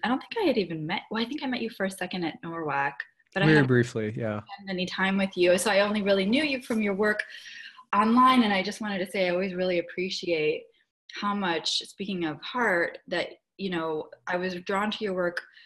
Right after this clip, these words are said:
Speaker 1: originally because I felt, I always love that you would add a prayer at the end of your updates. And I felt you put a lot into your daily updates. Even, I think it was before you had your school and everything, you were doing that, just kind of,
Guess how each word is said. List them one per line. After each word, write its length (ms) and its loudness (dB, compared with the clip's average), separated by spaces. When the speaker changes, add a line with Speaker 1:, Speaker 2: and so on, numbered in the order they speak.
Speaker 1:
originally 540 2
because 380 0
I 120 2
felt, 440 0
I 80 4
always 220 2
love 140 2
that 100 2
you 100 2
would 140 0
add 220 2
a 60 -2
prayer 420 2
at 100 0
the 120 -6
end 200 -2
of 120 -6
your 520 0
updates. 580 2
And 100 -2
I 240 2
felt 140 0
you 180 -2
put 180 0
a 60 0
lot 320 2
into 280 -2
your 100 -2
daily 280 0
updates. 340 -2
Even, 220 0
I 80 -2
think 180 -6
it 40 -2
was 120 -2
before 380 -2
you 140 2
had 240 -4
your 100 -6
school 340 -2
and 80 -4
everything, 520 -6
you 100 0
were 80 0
doing 320 -2
that, 180 -2
just 240 -4
kind 160 2
of, 160 -2